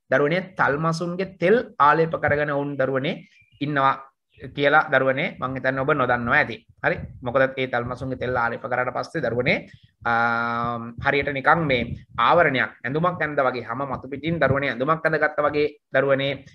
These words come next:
ආ, තියෙන්නේ. මොකද සමත් එක්ක දරුවනේ, ඒ කියන්නේ ශරීරයේ ඇතුලේ උෂ්ණත්වය එළියට යන එක පාලනය කරනවා මේ තල්මසුන්ගේ තෙල් වලින් දරුවනේ. හරි. ඒ වගේ දරු-, ඒක, ඒ වගේ කාරණාවක් තමයි මේ කියන්නේ මස් තෙල් වලින්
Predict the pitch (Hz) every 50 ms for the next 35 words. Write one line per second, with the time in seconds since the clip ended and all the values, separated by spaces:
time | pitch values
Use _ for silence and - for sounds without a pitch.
0 | - _ _ - 117 120 117 117 117 113 117 117 117 110 - - 135 131 131 147
1 | 165 160 143 139 - 117 - - - 117 123 135 131 - - 139 - - - 135
2 | 135 135 139 139 139 156 190 - - - _ _ _ _ _ _ - - - -
3 | - - - 127 - 127 117 - 120 117 123 127 139 139 123 110 - 135 143 143
4 | 135 120 - - - 127 120 - - 139 117 120 127 131 135 147 143 143 143 143
5 | 185 185 - - - 123 143 170 190 170 156 135 131 - 123 120 120 120 147 170
6 | - 143 139 135 - 123 117 120 127 127 123 120 - - 127 123 127 147 160 -
7 | - - _ _ - - - - 156 180 196 180 135 127 127 135 151 131 113 113
8 | 110 104 104 107 _ _ _ _ - 135 170 - - - - - _ _ _ -
9 | 131 120 117 113 123 120 120 113 117 - 127 127 127 143 - - - 127 131 139
10 | 139 139 131 131 131 127 127 127 123 123 120 - 127 127 123 120 117 117 131 127
11 | 123 117 113 113 - 123 - 117 117 117 117 143 196